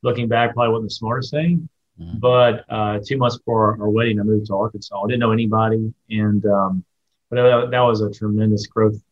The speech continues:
Speaker 1: growth thing, uh, growth, I say growth opportunity, but also just for me personally, because,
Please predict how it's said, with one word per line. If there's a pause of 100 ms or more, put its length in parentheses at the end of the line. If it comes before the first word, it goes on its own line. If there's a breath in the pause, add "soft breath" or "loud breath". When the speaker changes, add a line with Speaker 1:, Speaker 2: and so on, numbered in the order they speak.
(140)
Speaker 1:
growth
thing,
uh,
growth, (300)
I
say
growth
opportunity,
but
also (400)
just
for
me
personally,
because,